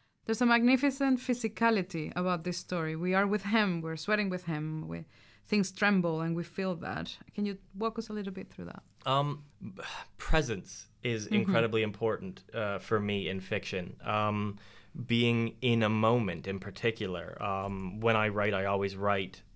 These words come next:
Speaker 2: uh, sort of things that are very limited temporally.
Speaker 1: Mm-hmm.
Speaker 2: Um, my short stories are usually, they take place over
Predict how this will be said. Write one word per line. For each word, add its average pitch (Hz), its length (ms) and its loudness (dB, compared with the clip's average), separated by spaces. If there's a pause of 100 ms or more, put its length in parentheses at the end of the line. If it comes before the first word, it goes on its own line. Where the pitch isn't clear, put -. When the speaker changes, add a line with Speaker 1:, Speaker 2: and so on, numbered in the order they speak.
Speaker 2:
uh, - 500 -10
sort 110 200 -4
of 95 100 -10
things 107 240 -2
that 101 80 -4
are 101 60 0
very 104 280 0
limited 110 840 -2
temporally. 92 720 -4 (280)
Speaker 1:
Mm-hmm. 180 300 -2
Speaker 2:
Um, 95 600 0
my 107 200 2
short 104 300 0
stories 101 440 -2
are 98 80 -2
usually, 95 840 -4
they 101 140 -2
take 101 280 -6
place 101 320 -2
over 98 440 0